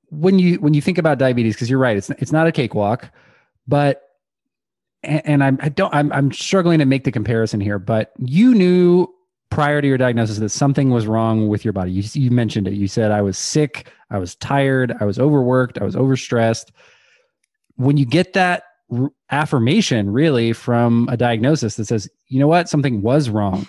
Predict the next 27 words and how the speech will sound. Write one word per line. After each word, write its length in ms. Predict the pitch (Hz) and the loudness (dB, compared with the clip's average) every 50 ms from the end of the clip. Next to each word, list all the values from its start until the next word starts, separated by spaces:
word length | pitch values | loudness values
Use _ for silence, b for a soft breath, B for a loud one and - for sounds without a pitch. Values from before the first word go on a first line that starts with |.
| _ | _
Something 340 | _ - 123 120 123 110 104 | _ -8 -6 -4 -4 -4 -2
was 320 | 104 117 127 143 147 127 123 | -2 0 0 0 0 0 0
going 300 | 135 117 113 107 101 98 | 0 0 2 2 0 0
on. 180 | 98 101 107 | -2 -4 -4
There 180 | 104 127 131 135 | -4 -4 -2 0
is 200 | 143 143 143 143 | 0 0 0 0
a 60 | 139 | 0
way 160 | 127 127 123 | 0 0 0
to 80 | 117 107 | 0 -2
treat 340 | - - - 147 156 147 123 | -4 -2 0 2 2 2 2
it." 260 | 107 104 104 - B B B B B B B _ _ _ | 2 0 -2 -4 B B B B B B B _ _ _
It, 240 | 160 156 156 156 - _ _ _ _ _ _ _ _ _ _ | -2 0 0 -2 -4 _ _ _ _ _ _ _ _ _ _
it, 160 | - 156 151 - | -2 -2 -2 0
I 140 | 156 151 147 | 0 0 0
think 180 | - 175 151 160 | 0 0 0 2
it 80 | 147 | 2
opens 360 | 151 156 147 170 156 139 123 | 2 2 2 2 0 2 2
up 200 | 147 139 135 - | 2 0 0 0
possibilities. 720 | - 151 139 127 - 117 131 131 120 107 98 98 98 95 - | 0 0 0 0 0 0 0 0 0 0 -2 -2 -4 -4 -6
It's 140 | 113 - 131 | -6 -2 -2
like, 180 | 120 107 - | -2 -2 0
"Oh, 340 | 147 147 139 135 131 131 - 156 | 0 0 2 2 0 0 -2 -4
okay. 200 | 139 - 135 127 | -4 -2 0 0
Uh, 120 | 123 123 - | 0 0 -2
it's 140 | 131 - - | -4 -4 -2
not 320 | 139 139 147 160 - - | -2 0 0 -2 -4 -6
just 580 | 110 120 131 127 123 120 120 - - - - | -4 -2 0 0 0 0 -2 -6 -12 -16 -18